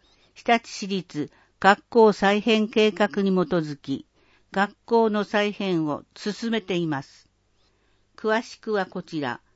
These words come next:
市教育委員会ホームページのキューアールがあります。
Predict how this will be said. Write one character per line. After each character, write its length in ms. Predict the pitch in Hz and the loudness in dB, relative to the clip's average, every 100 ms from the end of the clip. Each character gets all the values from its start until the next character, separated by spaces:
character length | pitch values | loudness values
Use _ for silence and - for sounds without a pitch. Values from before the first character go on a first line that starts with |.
| _ _ | _ _
市 320 | - - 208 - | -16 -10 -10 -8
教 280 | 226 220 233 | -2 0 0
育 280 | - 220 | -4 -4
委 140 | 214 220 | -4 -4
員 140 | 214 | -8
会 380 | 196 170 151 151 _ _ _ | -8 -6 -4 -6 _ _ _
ホ 240 | 208 220 | -4 -2
ー 20 | |
ム 120 | 226 226 | -4 -4
ペ 260 | 220 208 | -2 0
ー 60 | 175 | -2
ジ 140 | 160 | -4
の 200 | 151 - - | -6 -8 -12
キ 120 | 214 | -6
ュ 160 | 226 220 | -4 -2
ー 180 | 202 | -2
ア 40 | 196 | -4
ー 40 | |
ル 120 | 190 | -6
が 180 | 180 170 | -4 -4
あ 80 | 156 | -4
り 100 | 160 | -4
ま 160 | 143 131 | -6 -8
す。 260 | - - | -16 -20